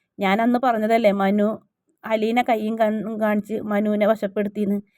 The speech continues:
അപ്പൊ പിന്നെ ഇനി കൂടുതലൊന്നും പറഞ്ഞിട്ട് കാര്യമില്ല. അന്ന് കമലേടത്തി പറ-, കൂട്ടാക്കിയില്ലല്ലോ.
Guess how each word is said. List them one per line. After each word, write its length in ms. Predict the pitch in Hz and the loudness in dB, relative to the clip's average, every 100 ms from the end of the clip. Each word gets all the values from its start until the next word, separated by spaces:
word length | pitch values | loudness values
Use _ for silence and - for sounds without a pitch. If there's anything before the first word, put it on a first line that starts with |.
| _ _ _ | _ _ _
അപ്പൊ 160 | 294 320 | 0 0
പിന്നെ 260 | 311 311 302 | 2 2 2
ഇനി 160 | 294 285 - | 0 0 -4
കൂടുതലൊന്നും 600 | 247 269 254 269 247 262 | -2 0 2 4 4 4
പറഞ്ഞിട്ട് 320 | 269 240 208 226 | 4 4 0 0
കാര്യമില്ല. 400 | 208 190 196 202 | 2 2 -2 -4
അന്ന് 300 | - 269 311 349 330 | 0 4 6 6 4
കമലേടത്തി 520 | 320 285 254 233 262 | 2 2 0 -2 -4
പറ-, 300 | 262 247 220 - | -2 -2 -4 -8
കൂട്ടാക്കിയില്ലല്ലോ. 720 | 240 220 214 220 214 208 | -6 0 0 2 0 2